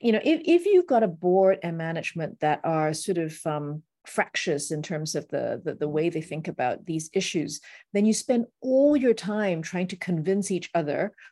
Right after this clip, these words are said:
uh, of that particular direction and, and why the other side is wrong, or, or why your, or why your side is correct, uh, that you don't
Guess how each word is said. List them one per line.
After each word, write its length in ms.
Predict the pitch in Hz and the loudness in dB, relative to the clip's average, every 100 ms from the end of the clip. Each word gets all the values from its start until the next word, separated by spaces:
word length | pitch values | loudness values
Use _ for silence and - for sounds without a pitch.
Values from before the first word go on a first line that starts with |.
| _ | _
uh, 240 | 160 160 - | -2 0 2
of 180 | 202 - | 2 2
that 160 | 185 - | -2 -2
particular 560 | - 180 175 170 165 | -4 0 4 4 2
direction 500 | 170 160 - - 160 | 0 -6 -6 -6 -8
and, 180 | 147 - | -8 -6
and 160 | 151 147 | -6 -2
why 200 | 151 160 | 0 0
the 120 | 147 | -2
other 120 | 143 | -2
side 200 | - - | -6 -10
is 100 | - | -6
wrong, 460 | 180 196 190 185 175 | 2 4 4 4 0
or, 180 | - - - - | -4 -10 -12 -8
or 100 | 147 | -2
why 160 | 160 180 | 2 4
your, 240 | 170 175 | 4 2
or 180 | 165 160 | 0 0
why 160 | 165 | 0
your 280 | 180 170 190 | 0 2 0
side 260 | 180 160 143 | 0 -6 -8
is 120 | - | -10
correct, 420 | - 165 170 - - - _ | -4 -2 -2 -4 -20 -20 _
uh, 100 | 165 | -8
that 140 | 156 185 | -6 -4
you 140 | 175 160 | -6 -2
don't 280 | 185 190 | 0 0